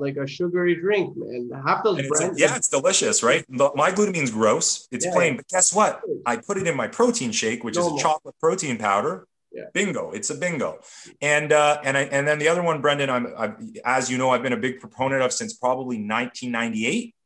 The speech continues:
Speaker 2: L-carnitine. Uh, I encourage you to read about it, uh, our viewers. Um, there's,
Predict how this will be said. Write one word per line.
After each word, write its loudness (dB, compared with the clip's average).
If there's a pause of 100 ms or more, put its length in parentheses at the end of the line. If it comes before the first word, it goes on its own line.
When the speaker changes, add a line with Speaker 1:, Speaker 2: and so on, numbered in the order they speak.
(380)
Speaker 2:
L-carnitine. 0 (680)
Uh, 2 (140)
I 4
encourage 0
you -2
to -6
read -8
about 4
it, 2
uh, -16
our -2
viewers. -2 (260)
Um, 2 (260)
there's, -2